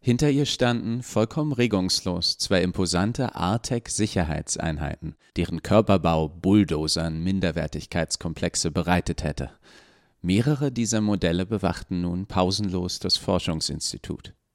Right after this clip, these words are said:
Sie waren aufgetaucht, kurz nachdem Oberkommissar Nachtigall und Ismir vor einigen Tagen gegangen waren.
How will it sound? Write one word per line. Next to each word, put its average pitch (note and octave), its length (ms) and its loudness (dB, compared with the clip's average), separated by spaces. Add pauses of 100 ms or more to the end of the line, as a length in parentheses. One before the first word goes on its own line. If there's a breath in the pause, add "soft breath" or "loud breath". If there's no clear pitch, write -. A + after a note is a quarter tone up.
(340)
Sie - 180 0
waren A2+ 280 4
aufgetaucht, - 800 -4
kurz - 300 -2
nachdem F#2 440 2
Oberkommissar F2 720 0
Nachtigall E2 760 -2
und F2+ 180 -6
Ismir F#2 480 0
vor F#2 200 0
einigen E2 400 0
Tagen E2 340 -2
gegangen E2+ 480 -4
waren. C#2+ 400 -4